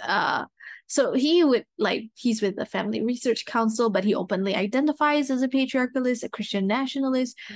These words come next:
So it, you know, there's a whole spectrum of these ideas, uh, circulating around. Or, you know, you would have,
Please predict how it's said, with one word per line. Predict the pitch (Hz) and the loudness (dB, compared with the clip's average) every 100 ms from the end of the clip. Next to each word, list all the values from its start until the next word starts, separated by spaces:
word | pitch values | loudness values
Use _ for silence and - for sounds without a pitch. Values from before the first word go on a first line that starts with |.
| 202 - | -16 -2
So | 294 254 | 2 2
it, | - 233 233 | 2 0 2
you | 269 | 2
know, | 233 208 | 4 4
there's | 226 269 262 | 4 2 2
a | |
whole | 226 311 339 | 2 4 2
spectrum | - - - 214 226 196 - | -2 -10 -6 -6 -4 -6 -6
of | - 226 | -10 -8
these | - - | -6 -6
ideas, | 156 147 - - - - - | -8 -8 -10 -10 -12 -14 -8
uh, | - 202 180 - - | -2 0 -2 -4 -8
circulating | - 233 - 214 196 180 202 | -6 -4 0 0 0 -2 -4
around. | - 202 190 185 | -2 0 0 -2
Or, | 220 208 - - | -2 -2 -2 -4
you | 226 214 | -2 0
know, | 185 | 0
you | - 202 | -2 -2
would | 190 | -4
have, | - 185 - | -2 -4 -4